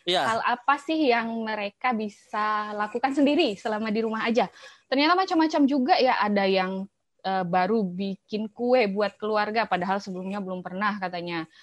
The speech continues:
Speaker 2: Ada yang
Speaker 1: Kak Anis
Speaker 2: budida-
Speaker 1: Amora, ya.
Speaker 2: Iya, ada yang budidaya ikan dalam aquaponik.
Speaker 1: Wah.
Speaker 2: Ada yang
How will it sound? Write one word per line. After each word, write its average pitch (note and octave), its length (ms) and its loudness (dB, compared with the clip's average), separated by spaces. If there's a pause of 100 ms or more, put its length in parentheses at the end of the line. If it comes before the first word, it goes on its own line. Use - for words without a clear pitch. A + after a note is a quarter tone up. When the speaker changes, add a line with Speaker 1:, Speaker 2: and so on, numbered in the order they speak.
Speaker 2:
Ada A3+ 220 0
yang A#3+ 180 6
Speaker 1:
Kak A#3+ 80 2
Anis G#3 220 0
Speaker 2:
budida- G3 180 0
Speaker 1:
Amora, E3 340 2
ya. C3 240 2 (160)
Speaker 2:
Iya, F#3 360 2
ada A3 200 0
yang C4+ 140 2
budidaya A3+ 640 0
ikan C4 400 -4
dalam A3+ 320 -2
aquaponik. F#3+ 1000 -6
Speaker 1:
Wah. C#3+ 380 2
Speaker 2:
Ada G3+ 100 4
yang G3+ 260 4